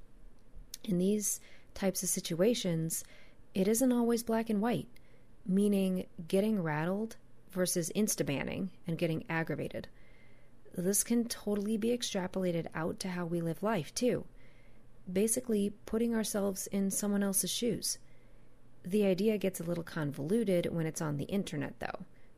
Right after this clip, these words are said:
which may or may not be the premise for this entire episode. Imagine that. So now, you're probably wondering,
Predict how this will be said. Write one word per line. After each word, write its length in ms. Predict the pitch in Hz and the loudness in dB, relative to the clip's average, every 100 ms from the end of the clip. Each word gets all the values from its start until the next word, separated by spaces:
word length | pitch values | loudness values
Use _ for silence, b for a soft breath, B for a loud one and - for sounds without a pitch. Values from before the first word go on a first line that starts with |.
| - | -12
which 380 | - 175 165 - - | -2 -2 0 -6 -2
may 300 | 196 220 247 | 0 4 4
or 80 | |
may 140 | 254 254 | 4 4
not 260 | 226 202 | 2 0
be 280 | 175 240 202 | 0 0 0
the 100 | 190 | -4
premise 760 | - - 214 247 175 - - - - | -8 -6 0 0 0 0 -2 -4 -4
for 140 | 175 | -4
this 220 | 165 165 | -2 -2
entire 580 | 143 - - 156 170 240 | -4 -8 -8 -4 0 0
episode. 540 | 160 - 143 - - 175 - - - - - - | -2 -4 -4 -4 -8 -10 -14 -18 -16 -18 -16 -12
Imagine 440 | - 160 185 170 147 | -4 0 0 0 -2
that. 300 | 160 135 - - - - - _ - - | -2 -4 -6 -14 -16 -16 -18 _ -18 -6
So 200 | - 226 | 0 4
now, 360 | 220 170 151 - | 4 2 -2 0
you're 320 | 180 185 185 | 4 6 6
probably 440 | - 226 294 269 | 2 0 4 4
wondering, 520 | 185 196 208 147 - | 4 4 2 0 -6